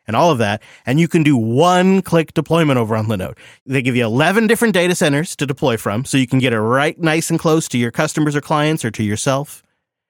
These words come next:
And of course, they've got block storage, so you could conceivably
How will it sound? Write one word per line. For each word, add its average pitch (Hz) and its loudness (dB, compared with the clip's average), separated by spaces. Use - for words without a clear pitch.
And 120 0
of 113 -4
course, 127 0
they've 120 0
got 95 -4
block 127 0
storage, 175 -2
so 113 0
you 135 0
could 190 0
conceivably 156 2